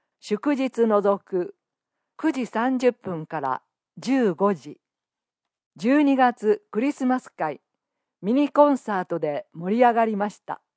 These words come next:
一月、お正月遊び。福笑い、タコ作り、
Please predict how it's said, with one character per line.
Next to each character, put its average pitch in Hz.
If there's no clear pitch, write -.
一 233
月、 226
お 190
正 294
月 269
遊 208
び。 143
福 277
笑 196
い、 -
タ 196
コ 254
作 185
り、 147